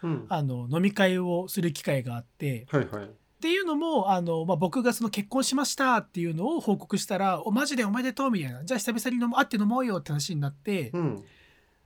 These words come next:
Speaker 2: で、まあね、あの、横浜の某所で飲んできたんですけれども、
Speaker 1: はい。
Speaker 2: あの、友人夫婦が、
Speaker 1: うん。
Speaker 2: あの、花束をわざわざ用意してくれてて、
Speaker 1: あら、素敵。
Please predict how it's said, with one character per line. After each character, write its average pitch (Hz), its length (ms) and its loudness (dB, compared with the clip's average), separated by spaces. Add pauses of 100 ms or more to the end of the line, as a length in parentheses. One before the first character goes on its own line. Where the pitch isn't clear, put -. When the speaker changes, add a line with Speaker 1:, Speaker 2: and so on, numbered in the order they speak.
(140)
Speaker 2:
で、 285 340 -2
ま 269 180 4
あ 160 40 2
ね、 151 200 -2
あ 156 140 -2
の、 147 100 -2
横 156 240 0
浜 156 220 2
の 143 140 2
某 151 200 2
所 139 120 -4
で 123 100 -4
飲 165 120 0
ん 147 60 0
で 131 100 0
き - 60 -14
た 127 120 -4
ん 113 60 -4
で 110 80 -10
す - 100 -12
け - 80 -8
れ 117 80 -6
ど 113 100 -6
も、 135 360 -2
Speaker 1:
は 127 120 4
い。 95 160 -6 (140)
Speaker 2:
あ 175 140 0
の、 170 240 0
友 339 340 2
人 339 280 2
夫 320 260 2
婦 143 160 -4
が、 139 360 -2 (160)
Speaker 1:
う 151 60 -2
ん。 120 180 -2
Speaker 2:
あ 131 60 0
の、 120 100 -6
花 220 300 6
束 277 200 6
を 151 140 8
わ 160 120 2
ざ 165 100 2
わ 147 60 2
ざ 131 100 0
用 143 240 2
意 131 40 0
し - 60 -8
て - 80 -6
く 135 120 -6
れ 127 100 -4
て 131 120 -6
て、 131 120 -6
Speaker 1:
あ 120 120 0
ら、 160 120 6
素 156 140 -6
敵。 131 180 6